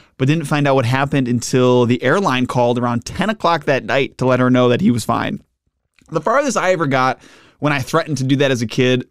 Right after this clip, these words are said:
was, like, the end of the driveway. And after about five minutes, I usually concluded I'd rather go back inside, have a fruit roll-up, than continue this whole thing, because that was just much easier.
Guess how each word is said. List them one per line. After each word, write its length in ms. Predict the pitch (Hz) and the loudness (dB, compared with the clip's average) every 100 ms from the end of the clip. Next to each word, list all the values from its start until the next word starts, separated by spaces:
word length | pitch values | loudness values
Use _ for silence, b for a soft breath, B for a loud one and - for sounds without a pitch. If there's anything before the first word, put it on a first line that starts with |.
| - | -2
was, 360 | 123 123 120 | 0 2 0
like, 80 | 123 | 0
the 160 | 117 143 | 0 0
end 120 | 139 | 0
of 120 | 135 | 0
the 80 | 127 | 0
driveway. 640 | 113 120 123 110 113 90 _ _ _ _ _ _ _ _ _ | 0 -2 -2 -4 -6 -8 _ _ _ _ _ _ _ _ _
And 180 | 147 147 | -2 0
after 240 | 156 147 | 0 0
about 220 | 156 147 | 2 2
five 260 | - 147 143 | 0 0 2
minutes, 400 | 139 143 123 - - | 2 0 -2 -6 -2
I 240 | 123 123 | 0 2
usually 640 | 123 127 123 123 131 120 127 | 4 4 4 4 4 2 0
concluded 460 | 131 120 127 120 | 0 0 2 2
I'd 160 | 113 120 | 0 0
rather 200 | 123 120 | 2 2
go 140 | 120 | 0
back 240 | 113 123 117 | 0 0 -2
inside, 560 | 113 180 165 160 151 | -2 -2 0 0 -2
have 160 | 120 120 | -4 -6
a 40 | |
fruit 180 | 113 127 | -4 -2
roll-up, 400 | 131 139 139 127 - b b b b | 2 2 2 0 -6 b b b b
than 180 | 127 120 | -2 0
continue 400 | 127 113 131 131 | -2 0 2 2
this 160 | 120 | 0
whole 140 | - 117 | -2 -2
thing, 280 | 151 143 | 0 0
because 320 | 123 107 120 107 | 0 0 0 2
that 200 | 120 120 | 2 2
was 160 | 117 | 0
just 160 | 117 113 | 0 2
much 200 | 117 113 | 2 2
easier. 380 | 131 113 123 | 0 2 -2